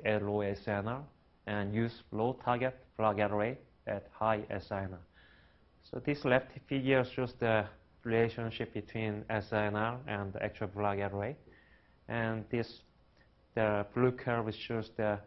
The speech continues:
our proposed one, and this red curve shows the O L L A with the fixed target error, uh, fixed target Bloch error rate ten percent.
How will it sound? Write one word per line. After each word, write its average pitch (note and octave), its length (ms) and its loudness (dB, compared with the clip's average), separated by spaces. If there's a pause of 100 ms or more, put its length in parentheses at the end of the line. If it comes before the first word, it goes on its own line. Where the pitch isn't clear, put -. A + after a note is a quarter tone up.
(200)
our G#2+ 360 4 (320)
proposed A2+ 400 -4
one, B2+ 220 -4 (200)
and G2+ 220 -8
this G2+ 180 -2 (480)
red A2+ 260 4 (380)
curve G#2+ 240 2 (240)
shows G2+ 300 -8
the G2 160 -4 (400)
O A2 120 2
L A2 220 6
L A2 180 6
A B2 300 2
with G#2 200 -2
the G2 80 -4
fixed - 280 -4
target A2 320 0
error, G2+ 380 2 (680)
uh, G#2 180 -2
fixed - 240 -4 (100)
target B2 420 4
Bloch G#2+ 220 2
error G#2 220 2
rate A2 240 2 (280)
ten A#2+ 120 0
percent. G#2 380 -4